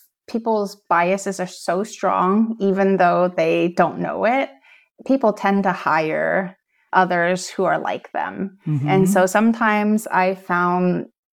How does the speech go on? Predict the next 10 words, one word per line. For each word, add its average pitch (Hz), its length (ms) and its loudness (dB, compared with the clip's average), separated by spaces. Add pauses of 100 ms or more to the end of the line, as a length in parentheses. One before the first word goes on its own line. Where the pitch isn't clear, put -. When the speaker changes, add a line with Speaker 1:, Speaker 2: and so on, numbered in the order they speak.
Speaker 1:
entire 196 720 0
teams 175 680 -6 (100)
all 190 560 2
centered 185 520 -2
around 175 480 0 (220)
one 190 260 2
quadrant. 160 720 -4 (280)
So 190 100 0
everything 185 640 2
is, 170 420 0